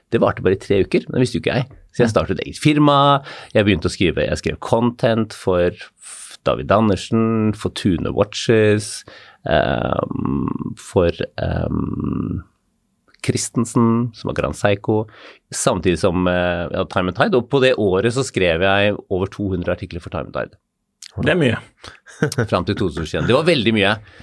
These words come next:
Speaker 1: Og det er klart at det var jo sånn at, eh, plutselig så var jeg, da var jeg independence editor, independence editor, som det heter på australsk.
Speaker 2: <laughs>
Speaker 1: Eh,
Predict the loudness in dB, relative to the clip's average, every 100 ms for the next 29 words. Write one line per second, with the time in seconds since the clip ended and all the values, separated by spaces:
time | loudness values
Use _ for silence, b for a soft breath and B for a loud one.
0 | B B 2 2 2 0 0 2 2 2
1 | 2 0 0 0 0 0 0 2 0 0
2 | 0 -2 -2 -4 -10 b b _ -6 -2
3 | -2 -2 -2 0 2 2 2 0 B B
4 | 0 2 2 2 0 -4 -4 -4 -4 -6
5 | -8 -14 _ -20 _ _ -4 -2 0 0
6 | -2 _ _ -4 -4 -2 -2 -2 -4 -6
7 | -2 -2 -4 _ _ -10 -8 -6 -6 -4
8 | 0 0 2 0 -2 -4 -2 -4 -4 -2
9 | -2 0 0 0